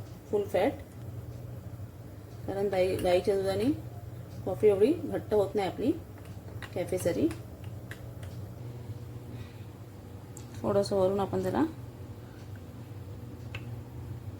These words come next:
डेकोरेट करूया. ही आपली झागवाली कॉफी झाली.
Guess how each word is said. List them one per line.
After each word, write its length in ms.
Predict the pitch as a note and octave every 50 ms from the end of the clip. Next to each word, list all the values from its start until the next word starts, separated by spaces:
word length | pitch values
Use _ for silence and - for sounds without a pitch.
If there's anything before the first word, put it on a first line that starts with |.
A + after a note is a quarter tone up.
| - - - - - - - - - - - - - - - - - - - - - - - - - - - - - - - - - - - - - - - - - - - - - - -
डेकोरेट 500 | F#3+ F#3+ F#3 - - F#3+ G3 G3+ G3 -
करूया. 360 | - F3+ F3 F3 F#3+ A#3+ D#4 E4+ - - - - - - - - - - - - - - - - - - - - - - - - - -
ही 80 | F#3
आपली 320 | F#3+ F#3 - G#3 B3 D#4 E4+
झागवाली 560 | C4+ G#3+ G3+ G3+ F3+ F#3+ F#3 G3 G3 G3+ G3
कॉफी 280 | - F#3 F3 - G3
झाली. 280 | F3+ F#3 E3+ F3+ A#3 E4